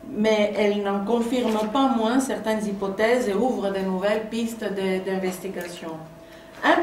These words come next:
premier trait commun frappant entre les trois individus est le rapport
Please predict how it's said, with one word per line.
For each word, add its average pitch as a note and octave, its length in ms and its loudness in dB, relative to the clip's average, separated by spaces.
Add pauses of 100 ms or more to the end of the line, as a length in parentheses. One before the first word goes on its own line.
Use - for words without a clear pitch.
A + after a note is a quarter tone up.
premier B3+ 360 2
trait A3 260 -2
commun G#3 360 0
frappant G#3 640 0
entre G3 160 -6
les F#3+ 120 0
trois G3 340 -6
individus G3 640 -4 (340)
est G3+ 80 2
le G3+ 140 4
rapport A3 680 4